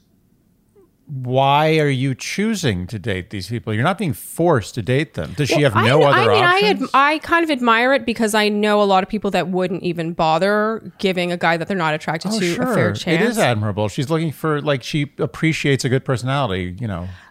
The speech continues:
Speaker 2: I
Speaker 1: Hallelujah. But, but at the same
Speaker 2: <laughs>
Speaker 1: time, if she's right, again,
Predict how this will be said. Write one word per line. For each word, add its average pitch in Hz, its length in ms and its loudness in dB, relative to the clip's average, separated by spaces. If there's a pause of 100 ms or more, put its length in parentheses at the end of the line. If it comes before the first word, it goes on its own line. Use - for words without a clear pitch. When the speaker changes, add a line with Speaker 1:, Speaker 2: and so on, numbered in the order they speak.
(140)
Speaker 2:
I 262 120 -2
Speaker 1:
Hallelujah. 117 580 2
But, 131 340 2 (460)
but 143 80 4
at 127 80 2
the 151 80 2
same 165 360 2
Speaker 2:
<laughs> - 0 -
Speaker 1:
time, 156 720 2 (260)
if 147 160 0
she's 147 320 -2
right, 131 340 4
again, 143 560 0